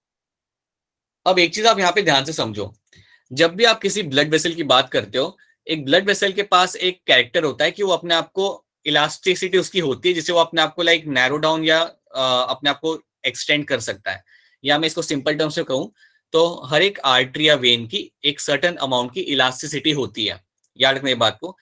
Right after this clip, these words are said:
कि हर एक आर्टरी और वेन की एक सर्टेन अमाउंट की इलास्टिसिटी आपको देखने के लिए मिलेगी। लेकिन अगर आपका यहाँ पे कोलेस्ट्रॉल प्लस कैल्शियम लग रहा है, अगर आपका यहाँ पे कोलेस्ट्रॉल प्लस अगर आपके यहाँ पे कैल्शियम अगर आपके यहाँ पे डिपॉजिट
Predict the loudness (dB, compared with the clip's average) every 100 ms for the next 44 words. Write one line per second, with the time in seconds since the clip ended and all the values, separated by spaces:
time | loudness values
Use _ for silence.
0 | _ _ -6 0 0 0 2 2 2 -2
1 | 0 0 -2 -2 -4 -4 -2 0 0 -4
2 | -6 -14 -10 -2 -2 -2 -6 -8 -2 -2
3 | -2 -10 -4 0 0 -2 -6 -6 -4 0
4 | 0 0 -4 -20 _ _ _ _ -6 0
5 | 2 2 -2 -4 _ _ _ _ -2 2
6 | 2 2 0 2 2 2 0 0 -2 0
7 | 2 2 2 -4 0 0 0 -2 -2 0
8 | 0 0 0 -4 -8 _ _ _ _ _
9 | _ _ _ _ -8 -2 0 0 -2 -4
10 | -4 -4 -6 -8 _ -10 -6 -6 -4 2
11 | 4 4 0 _ _ _ -6 0 0 -2
12 | -2 0 0 -2 -2 0 2 2 0 -6
13 | -2 0 2 0 0 -2 -4 -4 0 0
14 | 0 -8